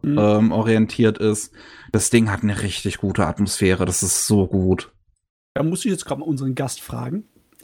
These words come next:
Speaker 1: Hast du eigentlich irgendwas mit Evangelion schon mal gesehen, Berdius?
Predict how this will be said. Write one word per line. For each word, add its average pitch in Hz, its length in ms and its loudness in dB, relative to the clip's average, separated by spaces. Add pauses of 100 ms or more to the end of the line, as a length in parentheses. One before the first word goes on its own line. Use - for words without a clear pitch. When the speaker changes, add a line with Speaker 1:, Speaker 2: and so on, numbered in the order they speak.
(680)
Speaker 1:
Hast - 160 -4
du 370 100 -4 (320)
eigentlich 190 400 -6
irgendwas 180 760 -4
mit 156 260 0
Evangelion 139 880 0 (280)
schon - 180 -4
mal 135 160 0
gesehen, 120 560 -2 (140)
Berdius? - 580 -12